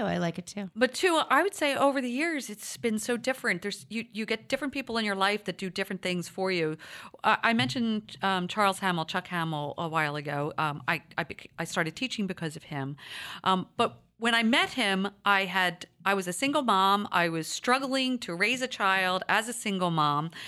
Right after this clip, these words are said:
Speaker 2: and teach and find a career and all this stuff. And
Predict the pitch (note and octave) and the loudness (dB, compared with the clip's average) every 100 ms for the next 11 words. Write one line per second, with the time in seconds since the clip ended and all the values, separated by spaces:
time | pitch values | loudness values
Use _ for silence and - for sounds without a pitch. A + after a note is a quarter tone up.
0 | - - A3+ C4+ C4+ A#3+ G#3+ G#3 - A3+ | -10 -2 0 0 0 -2 -2 -2 0 0
1 | B3 B3+ A#3+ A#3 G#3+ G3 F#3+ E3+ G#3 C#4 | 4 2 2 -2 0 4 6 6 6 6
2 | D4+ D4 - - E3 D#3+ - - - - | 6 2 -2 -2 -2 -2 -4 -10 -10 -10
3 | - A3 A3 G#3+ | -2 2 4 2